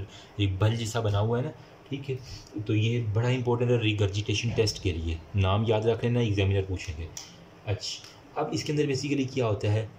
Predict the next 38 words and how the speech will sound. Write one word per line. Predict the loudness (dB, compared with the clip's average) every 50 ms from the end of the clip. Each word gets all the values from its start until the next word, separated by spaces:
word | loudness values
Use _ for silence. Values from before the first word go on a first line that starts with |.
| -14 -12
सैक | -10 -4 -2 0 2 2 2 0 0
है | 0 0
तो | 0
इसके | 0 0 2
अंदर | 2 2
कुछ | 2 0 -2 -4
ना | -2
कुछ | -2 0 0
ना | 0 0 2
mucus | 2 4 4 4 4 2 2 0 0 0 0 -2
जो | 0 2
है | 2 2
ना, | 0 0 -4 -6 -8 -14 -20 -20 -20 -16 -8 -6
ठीक | -4 -2 -2
है, | -2
कोई | 0 2 2 2 4
भी | 4 4
अगर | 4 4 2 0 0
infection | 0 0 2 2 2 2 2 2 2 0 2
होगा | 2 2 2 2 2 0 -4 -4 -8 -12 -18 -20 -20 -6 -2
तो | 0 2
यहाँ | 2 4 2 2 2
पे | 4 4 4 4 4 2 0
mucus | 2 2 2 2 2 0 -2 -4 -2
सारा | -2 -2 -2
से, | -4 -4 -6
अ, | -8 -4 0
produce | 2 4 4 4 4 4 4 2 4 2 2 0 0 -2 -2
हो | -2 -2
जाएगा। | -2 -4 -6 -8 -8 -12 -14 -18 -20 -20 -16 -4 0
तो | 2 4
mucus | 4 4 4 4 2 2 0 0 0 -2 -4 -2
field | 0 0 2 4 4
होता | 4 4 2 2 0
है | 0 0 0 0
ये | 0 0
basically, | 0 -2 -2 -4 -4 -4 -4 -4 -4 -4 -6 -8 -14 -20 -20 -20 -20 -20 -20 -20 -20 -20 -20 -20 -20 -20 -20 -20 -20 -20 -20 -20 -10 -4 0
mucus | 2 2 2 2 2 0 -2 -2 -4